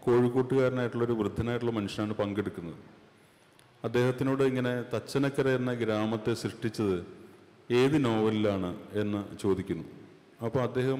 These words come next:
ഇങ്ങനെ ഓപ്ഷൻ കൊടുത്തിട്ടുണ്ട്, ആരാച്ചാര്, മനുഷ്യരാമുഖം, ഇങ്ങനെ നാല് പുസ്തകങ്ങളുടെ പേര് കൊടുത്തിട്ടുണ്ട്. അപ്പോൾ അദ്ദേഹം ഒരു ശങ്കയുമില്ലാതെ മനുഷ്യരാമുഖം എന്ന് പറയുന്നു. അപ്പോൾ ഇദ്ദേഹം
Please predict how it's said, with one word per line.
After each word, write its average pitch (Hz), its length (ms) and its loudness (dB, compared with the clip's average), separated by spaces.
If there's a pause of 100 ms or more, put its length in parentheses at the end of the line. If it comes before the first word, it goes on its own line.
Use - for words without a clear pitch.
(140)
ഇങ്ങനെ 131 220 -2
ഓപ്ഷൻ 127 260 -2
കൊടുത്തിട്ടുണ്ട്, 110 400 0
ആരാച്ചാര്, 113 540 0 (260)
മനുഷ്യരാമുഖം, 107 720 -2 (580)
ഇങ്ങനെ 110 220 -2 (240)
നാല് 113 180 0 (100)
പുസ്തകങ്ങളുടെ 110 480 -2
പേര് 101 220 2
കൊടുത്തിട്ടുണ്ട്. - 400 -4 (340)
അപ്പോൾ 123 180 -2
അദ്ദേഹം 135 280 0 (100)
ഒരു 147 180 0
ശങ്കയുമില്ലാതെ 113 760 0 (680)
മനുഷ്യരാമുഖം 113 880 0 (240)
എന്ന് 98 180 -2
പറയുന്നു. 80 280 -6 (200)
അപ്പോൾ 127 160 -4
ഇദ്ദേഹം 135 240 2